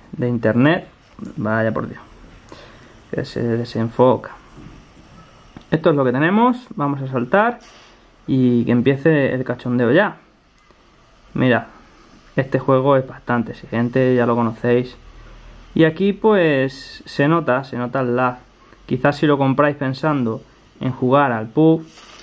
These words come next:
pues os llevéis una mala sorpresa, porque para eso sirven estos tests que hago. Y es que, bueno, eh, en calidad baja quizás os podáis defender, pero en calidad media pues vais a andar un poquito justo, como estáis viendo.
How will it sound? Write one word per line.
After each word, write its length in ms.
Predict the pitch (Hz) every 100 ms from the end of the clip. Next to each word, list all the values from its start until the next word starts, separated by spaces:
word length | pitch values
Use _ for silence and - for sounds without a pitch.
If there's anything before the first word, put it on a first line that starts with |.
| -
pues 140 | 117 127
os 100 | 123
llevéis 460 | 123 127 127 - - _
una 260 | 135 135 120
mala 220 | 120 123
sorpresa, 680 | 135 131 151 151 156 151 156 -
porque 580 | 151 143 135 156 160 - -
para 160 | 123 120
eso 200 | 151 139
sirven 400 | 135 135 131 135
estos 420 | 135 135 135 135
tests 240 | 135 131 -
que 140 | 123
hago. 340 | 120 127 147 - - - - - - _ -
Y 120 | 139
es 120 | 131
que, 320 | - 147 139 120
bueno, 340 | 110 110 151 - _ - -
eh, 540 | 120 113 113 113 -
en 140 | 143 139
calidad 380 | 131 135 165 170
baja 460 | 165 165 202 202 202
quizás 320 | 127 139 127
os 60 |
podáis 280 | 127 127 131
defender, 580 | 139 143 175 190 190 190 _ _ _ _ -
pero 360 | 165 170 180
en 180 | 135 131
calidad 360 | 123 123 131 131
media 480 | 143 151 147 151 151
pues 380 | 131 123 127 131
vais 200 | 123 127
a 40 |
andar 220 | 123 131
un 80 | 127
poquito 320 | 127 131 131
justo, 420 | 131 175 175 -
como 160 | 151 127
estáis 220 | 127 135
viendo. 480 | 139 160 165 160 -